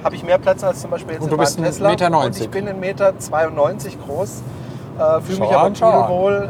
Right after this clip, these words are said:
Speaker 1: äh, in dem Fahrzeug. Nach vorne habe ich genug Platz, die Sitze sind komfortabel. Wir, wir fahren jetzt schon eine Dreiviertelstunde oder so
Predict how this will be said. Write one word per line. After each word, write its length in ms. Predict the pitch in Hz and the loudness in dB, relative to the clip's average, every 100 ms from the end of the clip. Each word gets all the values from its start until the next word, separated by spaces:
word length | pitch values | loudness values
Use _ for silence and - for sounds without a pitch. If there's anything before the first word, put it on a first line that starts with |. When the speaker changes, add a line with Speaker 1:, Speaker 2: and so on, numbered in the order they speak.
| - | -2
Speaker 1:
äh, 320 | 170 165 185 | 0 0 -4
in 80 | 175 | -8
dem 120 | 170 | -4
Fahrzeug. 440 | 160 165 165 180 | 0 0 2 0
Nach 120 | 151 147 | 0 -2
vorne 220 | 170 196 | 0 0
habe 100 | 196 | -2
ich 120 | - | -4
genug 240 | 185 180 | -6 -4
Platz, 300 | 190 185 - | 2 2 2
die 80 | 175 | -8
Sitze 280 | 170 175 202 | -6 -6 -6
sind 300 | 180 180 - | -6 -6 -6
komfortabel. 840 | 180 170 175 170 160 170 175 170 | -8 -4 -6 0 2 2 0 -4
Wir, 260 | 151 120 151 | -6 -8 -8
wir 60 | |
fahren 260 | 147 156 180 | 0 2 2
jetzt 180 | 175 - | 0 -2
schon 120 | 156 | -6
eine 120 | 143 | 0
Dreiviertelstunde 680 | 135 139 147 139 - 147 139 | 2 2 0 -8 -6 -6 -4
oder 180 | 131 127 | -2 -4
so 260 | 135 151 | -2 -4